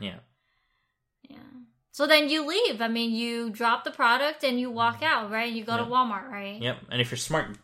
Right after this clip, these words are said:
Speaker 1: break it right in front of them.
Speaker 2: Uh, they're gonna charge you for that.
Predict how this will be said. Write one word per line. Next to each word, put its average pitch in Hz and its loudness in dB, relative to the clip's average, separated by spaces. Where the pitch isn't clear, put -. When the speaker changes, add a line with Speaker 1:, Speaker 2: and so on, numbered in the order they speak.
Speaker 1:
break 160 2
it 120 0
right 113 2
in 107 0
front 107 2
of 90 -8
them. - -18
Speaker 2:
Uh, 277 2
they're 269 0
gonna 285 -2
charge 247 0
you 220 -8
for 208 -14
that. 180 -14